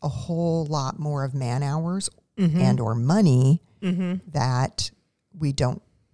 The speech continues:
Speaker 1: we don't really have.
Speaker 2: Right.
Speaker 1: So it, it's been challenging for us. So anyway, that is one of our goals. So we experimented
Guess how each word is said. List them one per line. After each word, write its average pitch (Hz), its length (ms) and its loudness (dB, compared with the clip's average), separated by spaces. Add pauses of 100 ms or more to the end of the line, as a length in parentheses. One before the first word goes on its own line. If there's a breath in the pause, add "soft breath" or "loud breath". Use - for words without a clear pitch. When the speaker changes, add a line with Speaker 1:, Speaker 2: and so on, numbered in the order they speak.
(420)
Speaker 1:
we 160 100 -16
don't 131 240 -2
really 110 280 -4
have. - 720 -14
Speaker 2:
Right. 147 420 -2
Speaker 1:
So 127 640 -2 (560)
it, 151 240 -6
it's 147 200 -6
been 131 380 -2 (100)
challenging 117 580 -4
for - 200 -8
us. 67 180 -4
So - 200 -4
anyway, 160 360 -2
that 160 160 0
is 165 120 -2
one 147 140 -2
of 139 80 -4
our 135 100 -6
goals. - 300 -6
So - 220 -2
we 208 280 -6
experimented 160 1000 -8